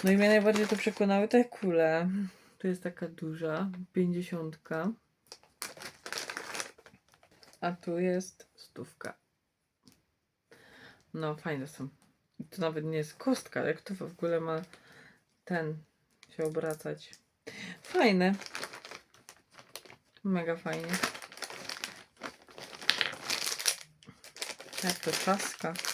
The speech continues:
Fajnie, fajnie. Mam wsz-, i to wszystko. Tak jak mówię, będzie to taki luźny filmik na piątek, także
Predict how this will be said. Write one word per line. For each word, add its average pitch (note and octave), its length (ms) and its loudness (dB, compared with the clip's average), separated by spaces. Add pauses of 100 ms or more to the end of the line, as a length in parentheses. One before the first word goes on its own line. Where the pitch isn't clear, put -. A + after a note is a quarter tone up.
(1120)
Fajnie, D#3+ 420 0
fajnie. E3 340 -6
Mam G3 240 2
wsz-, - 380 -2
i A#3+ 40 4
to A3 120 2
wszystko. F3+ 380 -8 (1040)
Tak D4 140 4
jak - 20 2
mówię, A#3+ 300 8
będzie B3 260 4
to - 80 -18
taki A#3 300 0
luźny C4 360 4
filmik A3+ 380 2
na G#3 180 2
piątek, F4 600 4
także G#3 520 2